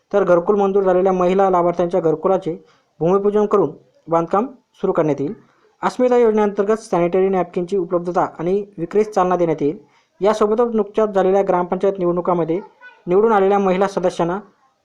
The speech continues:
पंचायत राज विषयक विविध प्रकारची प्रशिक्षणेही देण्यात येतील. असे विविध उपक्रम या अभियानाअंतर्गत राबविण्यात येणार आहे. तर मित्रांनो,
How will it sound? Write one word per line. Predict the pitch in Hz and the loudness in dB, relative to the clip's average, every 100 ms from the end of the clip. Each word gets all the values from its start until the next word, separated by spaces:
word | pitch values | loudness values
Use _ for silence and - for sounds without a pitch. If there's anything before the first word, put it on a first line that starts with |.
| _ | _
पंचायत | 185 190 214 214 | -2 0 0 2
राज | 190 196 | 2 2
विषयक | 185 180 190 180 | -2 2 0 0
विविध | 165 190 202 | -2 -2 0
प्रकारची | 208 196 190 185 | 0 0 -2 -4
प्रशिक्षणेही | 196 175 170 165 165 165 240 - _ _ | -6 -6 -6 -6 -2 -2 -4 -8 _ _
देण्यात | 175 165 143 | 0 0 -2
येतील. | 127 123 _ _ _ _ _ _ _ - | -6 -16 _ _ _ _ _ _ _ -6
असे | 196 254 | -2 2
विविध | 233 233 | 2 4
उपक्रम | 233 208 202 208 202 - | 2 2 2 0 -2 -2
या | 185 175 | 0 2
अभियानाअंतर्गत | 175 180 185 180 175 180 190 202 | 2 0 0 -2 -2 -2 -2 -4
राबविण्यात | - 160 170 185 185 - | -2 0 2 -2 -4 -4
येणार | 170 160 | 0 2
आहे. | 147 156 233 _ _ _ _ _ _ _ _ _ _ _ _ _ _ _ _ - | 0 -2 -4 _ _ _ _ _ _ _ _ _ _ _ _ _ _ _ _ -4
तर | |
मित्रांनो, | 180 202 240 269 | 0 2 2 0